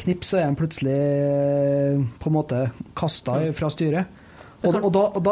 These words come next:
Speaker 1: er det jo eneste, eneste synspunktet vi har, er det at her hadde vi en veldig ung, spennende trener som egentlig skulle komme og signere, og så har vi klart å kløne til det også. Det er det synet som veldig mange supportere sitter igjen med. Hva,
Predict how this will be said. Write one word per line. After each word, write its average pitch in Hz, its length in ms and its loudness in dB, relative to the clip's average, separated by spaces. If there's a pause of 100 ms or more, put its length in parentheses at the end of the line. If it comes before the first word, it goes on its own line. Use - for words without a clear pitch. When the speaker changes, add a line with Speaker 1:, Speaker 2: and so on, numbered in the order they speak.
Speaker 1:
er 196 80 4
det 175 80 4
jo 196 160 0
eneste, 170 400 0 (220)
eneste 165 420 -2
synspunktet 151 720 -2
vi 180 140 0
har, 208 340 0
er - 100 -2
det 165 140 2
at 165 220 0 (460)
her 180 180 4
hadde 170 240 0
vi 143 100 2
en 170 160 0
veldig 160 520 2 (100)
ung, 180 260 2
spennende 147 540 0
trener 170 440 0 (240)
som 175 280 -2
egentlig 151 340 -2
skulle 160 180 -6
komme 160 180 0
og 160 60 -2
signere, 180 540 0
og 165 80 -4
så 165 120 -2
har 160 80 -2
vi 160 60 -6
klart 160 140 -2
å 160 80 -4
kløne 143 380 0
til 139 120 0
det 151 320 2
også. 185 220 2 (500)
Det 180 160 6
er 233 100 2
det 214 160 0
synet 151 380 -2
som 175 160 -2
veldig 170 280 2
mange 156 160 0
supportere 151 360 -2
sitter 170 220 -2
igjen 156 80 0
med. 220 140 0 (1900)
Hva, 196 500 2